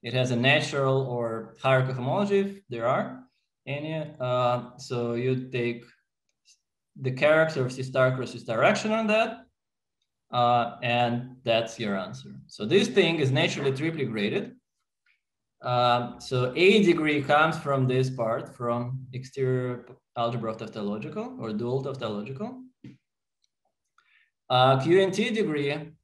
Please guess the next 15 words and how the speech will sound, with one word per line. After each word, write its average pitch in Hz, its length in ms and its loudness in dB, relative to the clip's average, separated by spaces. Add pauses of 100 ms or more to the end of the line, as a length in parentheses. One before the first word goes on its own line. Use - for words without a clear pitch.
(180)
uh, 127 520 2
come 165 360 4
from, 139 600 -2 (280)
um, 120 840 -6 (540)
the 127 100 0
action 131 300 2
of 127 160 -2
C 127 80 -6
star 123 260 0
and 117 120 -4
C 113 100 -10
star, 107 640 -6 (260)
uh, 104 380 -8
on 113 200 -6
the 107 140 -10